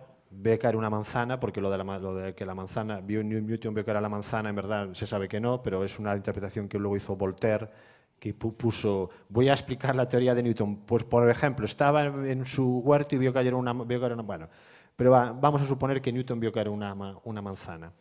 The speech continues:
En el momento en el que Newton ve caer una ma-, una manzana, ¿qué está haciendo? ¿Cuál es? Bueno, y a partir de ahí, eh, le da, o sea, eh, aparece esa epifanía o esa idea de por qué, etcétera, y le lleva a desarrollar la teoría de gravitación uni-, universal.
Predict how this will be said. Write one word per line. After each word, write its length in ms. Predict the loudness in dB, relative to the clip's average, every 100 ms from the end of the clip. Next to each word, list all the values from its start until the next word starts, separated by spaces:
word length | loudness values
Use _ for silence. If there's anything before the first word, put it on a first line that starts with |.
| -20 -20 -6
En 120 | 0
el 80 | 2
momento 420 | 4 6 4 4
en 60 | 0
el 100 | 0
que 100 | -2
Newton 340 | 0 0 0 -2
ve 100 | 0
caer 140 | 0
una 200 | 0 -2
ma-, 180 | -4 -4
una 240 | -4 -6
manzana, 600 | -4 -6 -4 -6 -4 -8 -12 _ _ _ _ _ _ _
¿qué 100 | 2
está 160 | 4 2
haciendo? 520 | 0 -6 -6 -14 -16 _ _ _ 2
¿Cuál 160 | 4
es? 220 | 4 0 0
Bueno, 200 | 0 2
y 40 |
a 60 | 2
partir 320 | 2 0 4
de 60 |
ahí, 260 | 4 4 0 -8 -20 -6
eh, 340 | -2 2 2 0
le 220 | -2 0 4
da, 380 | 6 6 4
o 100 | 2
sea, 240 | -2 -2 -4 -10 -10
eh, 140 | -8 -4
aparece 360 | 0 2 2
esa 100 | 2
epifanía 580 | 0 0 0 0 0 0
o 60 | 0
esa 120 | 2
idea 380 | 2 2 2 2
de 220 | 2 0 -6 -6
por 240 | -2 -2
qué, 280 | 2 4 4
etcétera, 420 | 2 0 0 -2
y 180 | -2 -6 -8 -14
le 280 | -8 -4 -2
lleva 200 | 0 2
a 20 |
desarrollar 500 | 0 0 -2 0 0
la 140 | 0 -2
teoría 260 | -2 -2
de 80 | -2
gravitación 460 | -2 -4 -6 -6 -6
uni-, 300 | -4 -4 -4
universal. 760 | -6 -8 -6 -6 -4 -6 -6